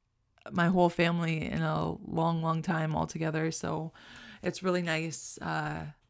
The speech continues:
it's really nice to be able to do that. And just so that we have that ability to do that, um, I'm really excited that we are, like, I'm excited to come back and,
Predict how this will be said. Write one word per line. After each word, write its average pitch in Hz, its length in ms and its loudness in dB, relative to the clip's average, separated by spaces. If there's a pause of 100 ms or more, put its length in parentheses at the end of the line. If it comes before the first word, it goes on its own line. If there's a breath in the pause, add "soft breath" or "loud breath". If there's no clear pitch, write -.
(880 loud breath)
it's - 120 -10
really 233 140 12
nice 214 240 8
to 190 60 -4
be 185 60 2
able 180 160 6
to 165 80 0
do 190 220 6
that. 175 340 8
And 170 580 -2
just 185 320 0
so 180 260 2 (120)
that 175 180 6
we 180 120 6
have 156 300 2
that 160 280 2
ability 156 480 0
to 165 160 -4
do 156 220 -4
that, 160 440 0
um, 147 540 -2
I'm 165 160 0
really 160 460 0
excited 156 560 -2
that 156 360 -2
we 156 600 -2 (120)
are, 160 380 0
like, 160 220 0
I'm 175 120 2
excited 190 480 6
to 196 100 2
come 170 200 2
back 185 400 6
and, 160 420 0